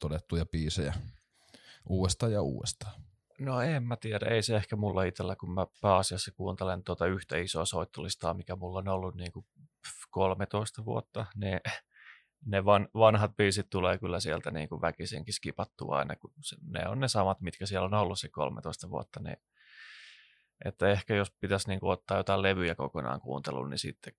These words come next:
Speaker 2: kyllä pystyisi tehdä niin, mutta sit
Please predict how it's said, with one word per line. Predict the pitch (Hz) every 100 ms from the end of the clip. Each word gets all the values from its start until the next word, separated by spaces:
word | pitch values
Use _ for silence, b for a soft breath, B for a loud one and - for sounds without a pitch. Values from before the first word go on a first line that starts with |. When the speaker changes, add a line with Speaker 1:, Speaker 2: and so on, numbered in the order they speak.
| _ -
Speaker 2:
kyllä | - 65 - _ _ _ _ - -
pystyisi | 98 - 90 92 -
tehdä | 95 95
niin, | 95 95 95
mutta | 98 - 92 _ _ _ - B B -
sit | 107